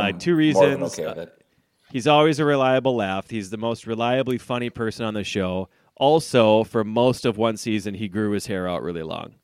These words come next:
Speaker 1: God, my hair is so dumb right now, guys. You have no
Speaker 2: Yeah.
Speaker 1: idea.
Speaker 2: So you're totally a Max. Um, and Chicken Fingers sixty-nine is Jane.
Speaker 1: Yes.
Speaker 2: Um,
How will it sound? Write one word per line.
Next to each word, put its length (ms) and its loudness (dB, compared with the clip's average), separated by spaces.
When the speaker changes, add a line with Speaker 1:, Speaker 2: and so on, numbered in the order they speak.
Speaker 1:
God, 240 -2
my 80 -6
hair 180 -2
is 100 -2
so 240 -2
dumb 300 -8
right 160 -14
now, 180 -16
guys. 320 -14
You 100 -12
have 180 -12
no 320 -8
Speaker 2:
Yeah. 140 -6
Speaker 1:
idea. 400 -14
Speaker 2:
So 120 -8
you're 220 2
totally 400 2
a 80 0
Max. 560 -10
Um, 580 0
and 140 -6
Chicken 280 -4
Fingers 440 -2
sixty-nine 840 -2
is 500 0
Jane. 640 -6
Speaker 1:
Yes. 280 2
Speaker 2:
Um, 440 -4